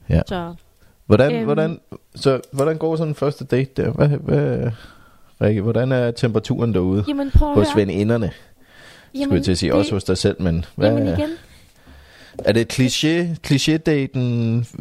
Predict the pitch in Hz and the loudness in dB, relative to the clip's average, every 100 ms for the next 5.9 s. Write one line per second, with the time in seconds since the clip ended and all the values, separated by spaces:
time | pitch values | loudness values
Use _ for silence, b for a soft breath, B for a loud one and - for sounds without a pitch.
0 | - _ 113 117 110 107 - 110 - 104 | -14 _ -10 2 2 4 0 -2 0 2
1 | 95 92 98 101 95 90 104 113 - 95 | 2 -2 0 0 2 0 0 0 2 0
2 | - - 98 - - 110 92 95 87 - | -2 -2 -2 0 -2 -4 -2 0 -2 2
3 | 110 101 95 90 95 - - - 113 - | 2 4 2 0 -2 -4 -2 -2 -2 -6
4 | - - 107 107 98 85 90 - - - | -8 -2 2 2 0 -2 -6 -10 -20 -20
5 | - 285 302 320 349 311 294 285 302 | -14 -6 -4 -4 -4 -2 -4 -6 -8